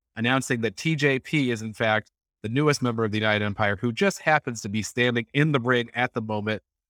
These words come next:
blindsides Karl Fredericks. We're off to the races. T J P, the newest member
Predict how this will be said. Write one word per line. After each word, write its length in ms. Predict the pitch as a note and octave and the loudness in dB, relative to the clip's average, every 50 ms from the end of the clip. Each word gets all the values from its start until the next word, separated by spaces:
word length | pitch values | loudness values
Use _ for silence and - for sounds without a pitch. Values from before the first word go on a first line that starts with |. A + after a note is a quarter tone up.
| _ - | _ 2
blindsides 500 | A#2 B2 C3+ C#3 - C3+ A#2 A2+ G2+ - | 2 4 4 4 2 2 2 2 0 -2
Karl 280 | - A#2 A2 G#2+ G2 | 0 2 2 2 2
Fredericks. 500 | - - A2 G#2 G2 G2 G2+ G2+ - - - _ _ _ _ _ | 0 2 2 2 2 2 0 -2 -2 -6 -18 _ _ _ _ _
We're 120 | - G#2+ G#2+ | -2 0 2
off 140 | G#2+ A2 - | 2 2 0
to 80 | - | -2
the 60 | G#2 G2 | -4 0
races. 460 | G2 G2 G2 F#2+ - - G2 - - | 0 0 0 0 -2 -4 -4 -6 -6
T 240 | - - - F#3 F3 | -4 0 0 0 2
J 180 | E3+ C#3+ A#2 - _ - | 4 2 2 0 _ -14
P, 420 | - - - G3+ F3+ A2+ E2 - _ _ _ _ _ _ _ _ _ - | -10 -4 -2 0 0 0 -4 -6 _ _ _ _ _ _ _ _ _ -6
the 60 | G2+ | -4
newest 400 | A2 A#2 D3+ G3 G3+ F3 - - | 0 2 2 4 4 2 0 -2
member 380 | G#2+ F#2+ F2+ - E2 D2+ - | -4 -6 -6 -6 -10 -12 -14